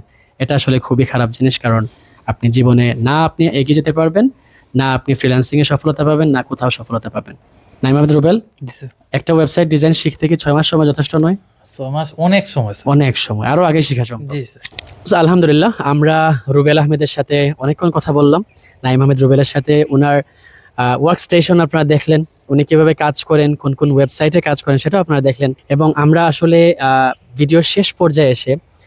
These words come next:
Speaker 1: আহ, সবার উদ্দেশ্যে একটা বিষয় বলতে চাই যে নাইম আহমেদ রুবেল শুধুমাত্র যে,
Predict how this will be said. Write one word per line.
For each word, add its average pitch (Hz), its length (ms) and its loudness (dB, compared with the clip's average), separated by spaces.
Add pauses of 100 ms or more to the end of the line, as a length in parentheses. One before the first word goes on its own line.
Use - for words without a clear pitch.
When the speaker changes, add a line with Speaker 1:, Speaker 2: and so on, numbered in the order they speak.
(160)
Speaker 1:
আহ, 123 80 -2
সবার 214 280 2
উদ্দেশ্যে 175 320 2
একটা 151 140 -4
বিষয় 139 260 2
বলতে 123 260 0
চাই 120 200 -6 (440)
যে 139 160 2
নাইম 147 200 2
আহমেদ 175 280 4
রুবেল 156 300 2
শুধুমাত্র 185 560 0
যে, 156 260 2